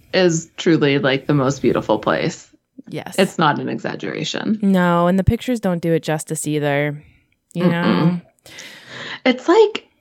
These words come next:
Speaker 1: and this is gonna sound maybe a little bit cliche, but there's a wildness to it.
Speaker 2: Mm, no, that's not cliche at all. That's perfect.
Speaker 1: A-, and,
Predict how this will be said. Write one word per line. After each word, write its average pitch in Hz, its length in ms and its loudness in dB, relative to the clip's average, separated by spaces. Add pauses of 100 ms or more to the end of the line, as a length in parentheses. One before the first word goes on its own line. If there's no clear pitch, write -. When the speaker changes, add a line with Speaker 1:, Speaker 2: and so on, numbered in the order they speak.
(140)
Speaker 1:
and 208 160 2
this 269 180 -4
is - 60 -18
gonna 277 220 8
sound 170 320 4
maybe 147 320 4
a - 140 0
little 151 280 4
bit 143 280 0
cliche, - 640 0
but 156 300 -4
there's 170 420 2
a 175 100 4
wildness 185 1040 -2
to 370 260 0
it. 415 300 -2 (220)
Speaker 2:
Mm, 240 640 4
no, 254 320 4
that's 208 200 2
not 269 160 -2
cliche 220 320 -2
at 202 80 2
all. 220 140 4
That's 170 160 -2
perfect. - 560 -4 (460)
Speaker 1:
A-, 185 260 0
and, 170 500 0